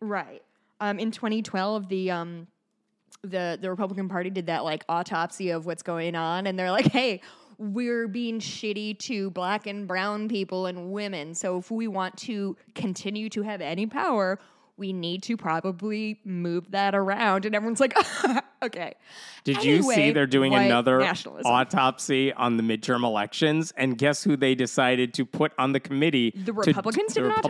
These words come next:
Speaker 2: Republicans. They said, "We're gonna do an autopsy on why we, there was no red wave." Who's on the committee?
Speaker 1: Tell me.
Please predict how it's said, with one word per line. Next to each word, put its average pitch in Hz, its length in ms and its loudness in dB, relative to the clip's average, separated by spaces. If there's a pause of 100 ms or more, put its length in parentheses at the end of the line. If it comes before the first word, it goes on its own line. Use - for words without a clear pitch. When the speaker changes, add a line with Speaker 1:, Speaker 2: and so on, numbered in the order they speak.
Speaker 2:
Republicans. 104 460 0 (400)
They 139 100 6
said, 135 340 2
"We're 156 360 2
gonna 208 200 6
do 180 140 6
an 175 80 4
autopsy 160 420 6
on 131 120 6
why 123 160 6
we, 143 140 6
there 127 200 6
was 123 180 4
no 127 140 6
red 117 260 4
wave." 104 480 0 (300)
Who's 185 300 6
on 170 180 6
the 175 60 4
committee? 151 500 4
Speaker 1:
Tell 196 260 -4
me. 180 220 -14